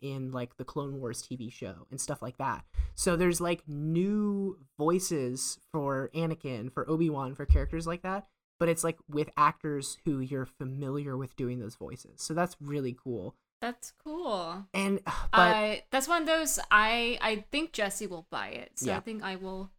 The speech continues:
Speaker 2: probably be looking at it at some point.
Speaker 1: My, my friend Nate, who is probably listening to the podcast, actually, said that he got it. Uh, we were talking, and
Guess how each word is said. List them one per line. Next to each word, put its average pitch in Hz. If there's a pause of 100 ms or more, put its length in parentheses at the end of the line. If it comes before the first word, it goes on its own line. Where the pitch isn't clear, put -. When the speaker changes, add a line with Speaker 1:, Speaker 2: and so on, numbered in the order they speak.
Speaker 2:
probably 285
be 240
looking 202
at 175
it -
at -
some -
point. 113 (100)
Speaker 1:
My, 151
my 156
friend 165
Nate, 135
who 123
is - (460)
probably 127
listening 120
to 120
the 117
podcast, 120
actually, 123
said 139
that 120 (120)
he 147
got 120
it. 113
Uh, 127
we 160
were 190
talking, 156
and 127